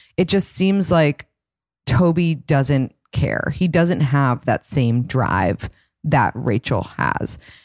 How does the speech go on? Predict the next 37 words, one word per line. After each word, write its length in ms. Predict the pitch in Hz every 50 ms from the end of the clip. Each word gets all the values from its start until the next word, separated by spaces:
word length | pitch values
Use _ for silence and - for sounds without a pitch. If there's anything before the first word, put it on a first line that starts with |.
| _ _ _
And 200 | 196 208 214 - -
we 160 | 180 202 226
understand 440 | 240 254 277 262 - - 196 185 180
why 60 | 147
Rachel 300 | 135 139 139 139 - 143
has 280 | 139 156 190 185 147 -
it, 80 | 92
right? 160 | 90 110 120
She 140 | - - 151
comes 400 | - - - - 160 156 160 160
from 160 | - - 180
nothing. 380 | 165 139 127 - 139 139 143 143
She's 380 | 135 - - 147 143 131 - -
like, 300 | 131 123 123 - - _ _ _ _
he 100 | - 143
doesn't 240 | - 156 143 175 170
have 200 | 156 160 160 147
a 40 |
family. 520 | 143 - - 131 135 135 131 131 131 131 117
Like, 200 | 110 131 - - - _ _ _ _ _ _ _
this 300 | 160 156 180 180 180 -
is, 220 | 185 175 160 -
she 160 | - - -
wants 340 | 190 170 180 180 180 180 -
to 100 | - 180
create 600 | - - - - 160 165 175 208 220 - - 143
this 300 | 151 147 147 143 - -
thing 400 | - - - 311 311 220 185 170
that 180 | 156 147 135 -
she 220 | - - 214 214
didn't 240 | 196 185 170 165 156
have 300 | 151 151 139 135 - -
growing 240 | - 120 110 117 120
up 200 | 92 - - _
for 180 | - 147 135 127
her 140 | 117 123 104
family. 500 | - - 92 69 58 - 50 - -